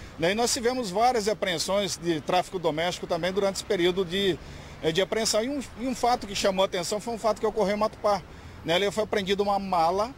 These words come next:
e dentro dessa mala existia várias drogas sintéticas, né, que seria comercializado nesse período de feriado, no período, né, de Corpus Christi, a qual nós desencadeamos essa operação. Então, no primeiro dia de, né, de operação foi apreendida essa mala em Matupá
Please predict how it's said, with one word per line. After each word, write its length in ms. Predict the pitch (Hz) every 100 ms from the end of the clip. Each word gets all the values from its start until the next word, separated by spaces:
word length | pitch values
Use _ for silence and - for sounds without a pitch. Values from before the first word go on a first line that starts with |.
| - - -
e 60 |
dentro 340 | 165 190 240 220
dessa 280 | 214 202 196
mala 200 | 180 202
existia 640 | 208 202 - - 214 214 196 131
várias 720 | 160 190 214 208 208 - - - - 147
drogas 420 | 165 180 185 190
sintéticas, 840 | - 214 202 170 165 - - - - - - -
né, 140 | 156
que 80 | -
seria 460 | 226 190 190 208
comercializado 760 | 208 214 208 190 196 175 175 196
nesse 220 | 196 -
período 500 | - 202 160 180 196
de 180 | 165 196
feriado, 520 | - 190 196 180 147 - - - -
no 80 |
período, 640 | 120 175 165 190 190 226 233 - -
né, 160 | 156 175
de 120 | 185
Corpus 380 | - 180 196 -
Christi, 500 | 190 196 214 - 233 - - -
a 120 | 180
qual 160 | 185
nós 200 | 196 196
desencadeamos 640 | 180 208 202 196 170 175 180
essa 160 | 175
operação. 400 | 185 202 190 170
Então, 120 | 156 214
no 100 | 226
primeiro 360 | 233 262 254
dia 220 | 175 190
de, 320 | 160 160 131 107 - - -
né, 120 | - 156
de 100 | 175
operação 460 | - 185 170 196
foi 180 | - 208
apreendida 480 | 208 220 190 165 180
essa 200 | - 202
mala 320 | 156 147 165
em 20 |
Matupá 540 | 156 156 - - 190